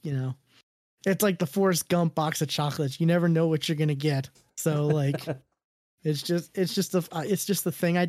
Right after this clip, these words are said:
Speaker 1: I do one match every day whenever it, you know, typically I do it, like, while I'm eating my dinner or something like that,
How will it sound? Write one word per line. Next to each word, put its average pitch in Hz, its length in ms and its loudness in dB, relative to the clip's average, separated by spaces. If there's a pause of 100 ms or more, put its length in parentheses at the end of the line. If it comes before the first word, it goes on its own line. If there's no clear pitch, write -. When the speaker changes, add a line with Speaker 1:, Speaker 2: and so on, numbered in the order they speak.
Speaker 1:
I 160 100 0
do 165 180 2
one 156 240 2
match 175 320 0
every 170 220 0
day 170 420 0
whenever 151 420 -2
it, 151 140 -2 (680)
you 151 120 -2
know, 143 160 -2 (100)
typically 170 400 0
I 156 60 2
do 156 240 2
it, 147 140 -8
like, 143 180 -4
while 147 240 -2
I'm 151 120 0
eating 151 220 -2
my 143 100 -2
dinner 143 480 -2
or 127 60 -4
something 135 320 -2
like 131 200 -2
that, 127 280 -6